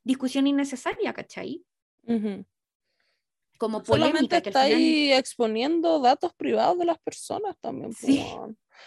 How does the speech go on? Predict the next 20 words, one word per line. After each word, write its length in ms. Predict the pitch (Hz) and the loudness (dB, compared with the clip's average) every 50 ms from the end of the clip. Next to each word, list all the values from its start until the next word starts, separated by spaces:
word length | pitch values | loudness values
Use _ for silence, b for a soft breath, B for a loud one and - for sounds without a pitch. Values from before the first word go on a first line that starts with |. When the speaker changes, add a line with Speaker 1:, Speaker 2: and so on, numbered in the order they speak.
| B B | B B
Speaker 1:
sí. 180 | B - - - | B -6 -2 0
Speaker 2:
Como 600 | 226 226 226 226 226 220 214 208 208 202 202 190 - - | 2 4 4 4 4 4 2 2 0 -2 -2 -2 2 2
hoy 160 | - 226 220 | 4 4 4
día 260 | 214 262 302 330 349 | 4 4 6 6 6
lo 120 | 339 330 | 6 6
estaba, 300 | 311 - - 294 302 349 | 4 4 2 2 2 2
justo 260 | - - 311 - 359 349 | 2 0 -2 -2 -2 -2
lo 80 | 349 | -2
estaba 240 | 320 - 339 339 339 | 0 2 2 2 2
pensando 420 | 359 349 330 - 349 339 349 359 | 2 -2 -4 -2 -2 -2 0 0
porque 200 | 359 349 294 294 262 | -2 -2 -2 -2 -4
me 100 | 247 262 | -4 -2
salió 260 | - 262 226 226 262 | -2 -2 -2 0 -2
un 80 | 285 294 | -2 -4
TikTok 640 | - 320 277 - _ _ - 233 247 311 - - - _ _ - b b b b b b b b _ - | -4 -6 -8 -8 _ _ -2 0 0 0 -2 -6 -16 _ _ -20 b b b b b b b b _ -8
de 720 | - 220 220 190 214 214 214 220 214 214 214 214 214 208 208 | -6 -6 -2 0 2 2 4 4 4 4 4 4 2 2 2
la 180 | 202 208 208 214 | 2 2 2 4
llamada 1160 | 220 214 208 208 208 214 226 247 262 269 269 269 269 269 262 262 262 262 262 262 254 - - _ _ - | 4 2 2 2 0 0 0 0 2 2 2 2 4 4 4 2 2 2 2 0 0 -2 -4 _ _ 0
<clears throat> 260 | 269 294 - _ - | 2 2 2 _ 0
del 1300 | 262 285 262 240 240 220 208 202 202 202 202 202 196 190 190 185 185 185 180 175 175 170 170 165 165 | 2 4 4 4 4 2 0 0 0 0 0 0 -2 -2 -2 -4 -4 -4 -6 -6 -8 -8 -10 -12 -14